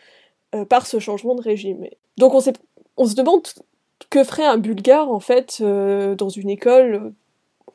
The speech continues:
au nord de l'Europe, on sait pas très bien où c'est. Et comme la Bulgarie, euh, pendant son enfance, était, euh, était sous le joug, en fait, de l'Union soviétique, je me suis dit,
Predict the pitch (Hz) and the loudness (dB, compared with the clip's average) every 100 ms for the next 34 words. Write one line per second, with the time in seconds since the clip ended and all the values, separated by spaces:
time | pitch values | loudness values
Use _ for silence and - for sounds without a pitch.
0 | - - 214 226 240 220 214 220 285 233 | -20 -8 2 6 8 6 4 6 4 2
1 | 185 196 208 - 190 208 - 190 196 - | -10 -6 -6 -6 -6 -6 -6 -12 -12 -2
2 | 269 381 _ _ _ _ _ _ _ _ | -2 -2 _ _ _ _ _ _ _ _
3 | _ _ _ _ _ _ _ - 208 262 | _ _ _ _ _ _ _ -6 4 6
4 | 262 214 233 240 247 240 269 269 202 214 | 6 2 -2 0 0 -2 -4 -4 -4 -8
5 | 202 208 208 202 - 247 262 247 - - | -10 -12 -12 -12 -12 -8 -8 -8 -14 -14
6 | 202 - 233 226 185 196 196 202 202 - | -14 -10 -6 -6 -6 -10 -10 -12 -14 -16
7 | - - - - _ 202 - 214 214 190 | -18 -20 -20 -20 _ -16 -12 -12 -12 -16
8 | 185 233 226 175 214 185 185 196 196 - | -12 -8 -8 -6 -6 -6 -12 -14 -16 -18
9 | - - 285 - - - 208 262 | -20 -12 -12 -10 -20 -18 -12 -8